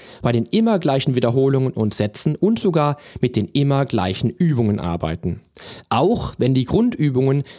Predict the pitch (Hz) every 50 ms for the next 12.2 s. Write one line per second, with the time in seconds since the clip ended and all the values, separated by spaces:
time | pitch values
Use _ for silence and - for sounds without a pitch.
0 | - - 120 - - 123 123 117 - 113 113 113 110 113 123 156 156 139 123 113
1 | - - 110 110 113 113 - - 110 - 117 110 - - - 113 110 117 113 101
2 | - 147 160 160 147 135 120 123 123 120 113 107 - - 202 214 202 165 - 117
3 | 117 127 139 156 - - - - - - - - - 120 - 156 160 98 - 190
4 | 180 - - 160 156 - - 127 127 123 - - _ - - 117 110 127 113 120
5 | 113 113 117 117 110 107 104 - - 104 131 131 135 - - - - - - -
6 | 170 226 220 - - _ - 160 147 147 143 131 - 143 160 175 165 156 147 143
7 | 139 - - 135 123 120 113 - - 110 107 113 120 147 196 208 156 - - -
8 | - - 120 120 120 - 131 131 - - 107 117 120 - 120 117 - 123 117 120
9 | 113 - 110 110 107 - - 113 117 113 117 113 110 - - 107 104 101 98 -
10 | - - 92 110 160 208 202 - - - 165 156 - - - - - - - -
11 | - - - 120 107 120 139 156 156 - - 147 135 - 123 131 123 - 127 117
12 | 120 120 -